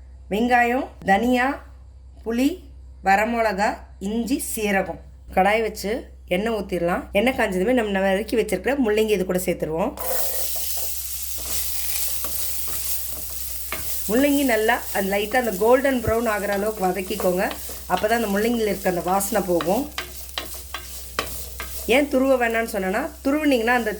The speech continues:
தண்ணி மாதிரி இருக்கிறது இருக்கு, ஒரு மாதிரி சட சடன்னு இருக்கும், டேஸ்ட் நல்லா இருக்காது, நீங்க வெளியில ஸ்டோர்லாம் பண்ண முடியாது. So இந்த மாதிரி கட் பண்ணி வச்சு செய்யும்போது ஒரு பதினஞ்சு நாள் வரைக்கும் நீங்க வச்சு சாப்பிடலாம். நல்லா கொஞ்சம் ஹை ஃப்ளேம் வச்சு நல்லா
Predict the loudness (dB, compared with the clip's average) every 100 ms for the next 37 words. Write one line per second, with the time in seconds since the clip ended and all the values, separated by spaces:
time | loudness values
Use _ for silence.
0 | 2 4 4 4 4 2 0 -2 -2 -2
1 | 0 0 2 0 0 -2 0 -2 -2 -2
2 | -2 0 2 2 2 0 2 2 2 0
3 | -2 -2 0 0 0 -2 0 0 0 0
4 | 0 2 2 2 -2 -10 -16 -14 -4 2
5 | 2 4 4 4 2 2 2 0 0 0
6 | 2 2 0 -6 -16 -8 -4 0 2 4
7 | 2 2 2 2 0 0 0 -2 -4 -2
8 | -2 0 -2 -4 -10 -16 -14 -14 -2 0
9 | 0 -2 0 0 0 0 0 0 0 -2
10 | -4 -14 -18 -18 -4 2 2